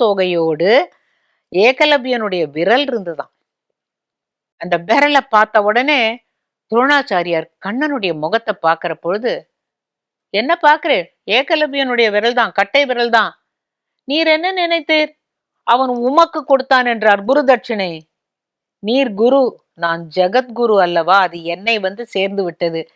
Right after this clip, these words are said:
இதற்கு எதுக்கு கவலைப்படுறது? என்கிட்ட எப்ப வந்ததோ அப்போ உங்க முக்தி தானே." அப்படின்ன பிறகு அவர் நிம்மதியாக கண்ணை மூடினதாக ஒரு, இந்த கதை, இது கதை அல்ல.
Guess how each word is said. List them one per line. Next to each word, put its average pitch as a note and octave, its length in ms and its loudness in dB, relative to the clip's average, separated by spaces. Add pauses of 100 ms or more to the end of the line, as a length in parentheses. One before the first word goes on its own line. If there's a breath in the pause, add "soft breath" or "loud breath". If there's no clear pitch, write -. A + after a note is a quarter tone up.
(240)
இதற்கு G#3 380 -2
எதுக்கு B3 260 -2 (100)
கவலைப்படுறது? A3 560 0
என்கிட்ட B3+ 560 -2
எப்ப C#4 300 0
வந்ததோ B3+ 420 2
அப்போ A#3 240 2
உங்க G#3 280 -8
முக்தி G#3+ 440 -6
தானே." G3+ 400 -2 (560)
அப்படின்ன G3+ 420 -2
பிறகு A#3 440 -2
அவர் G3+ 300 -2
நிம்மதியாக G3+ 720 -2
கண்ணை E3+ 360 -8
மூடினதாக D#3 840 -6
ஒரு, F#3 240 -6 (420 soft breath)
இந்த E3 140 -2
கதை, G3 360 0
இது G#3 260 -8
கதை A3+ 340 0
அல்ல. C4+ 400 2